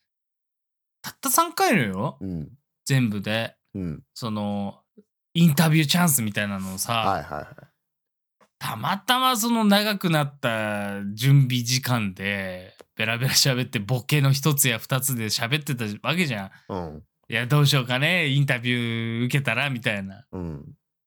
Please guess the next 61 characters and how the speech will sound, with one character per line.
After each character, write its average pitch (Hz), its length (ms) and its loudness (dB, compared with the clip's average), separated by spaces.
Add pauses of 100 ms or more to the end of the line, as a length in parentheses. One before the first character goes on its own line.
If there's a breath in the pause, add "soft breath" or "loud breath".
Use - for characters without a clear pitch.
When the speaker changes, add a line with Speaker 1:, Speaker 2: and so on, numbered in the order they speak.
Speaker 1:
そ 220 200 4
の 277 100 -2
時 330 180 0
な 180 140 4
ん 120 40 -2
て 110 140 -6 (180)
我 123 160 -2
々 202 180 2 (600)
な 175 300 6
い 403 100 0
と 330 120 4
思 127 100 4
っ 127 40 2
て 139 220 4
た - 0 -
か - 160 0
ら - 20 2
ね。 117 160 4
Speaker 2:
ね、 120 80 2
み 147 120 8
じ 175 260 4
ん 320 100 2
も 330 100 6
思 302 180 2
っ 311 40 -2
て 139 120 2
な 113 80 2
か 98 60 -2
っ - 20 -8
た 92 80 -4
か 87 80 -2
ら 87 120 2
ね、 202 120 6
Speaker 1:
思 127 140 4
っ 135 40 2
て 139 60 0
な 180 60 4
い、 165 40 2
Speaker 2:
正 156 60 2
直。 147 80 4
Speaker 1:
思 143 100 4
っ 135 120 2
て 117 120 -6
な 104 60 -6
い。 - 60 -16 (380 soft breath)
ゼ 180 160 6
ロ 330 160 4
ポ 392 220 4
イ 370 100 4
ン 247 100 4
ト、 160 100 4
ゼ 139 180 4
ロ 156 140 4
ポ 160 180 2
イ 143 40 4
ン 139 60 4
ト 120 120 0
で 101 180 -2
来 - 100 -8
て 107 140 -6
さ、 95 380 -6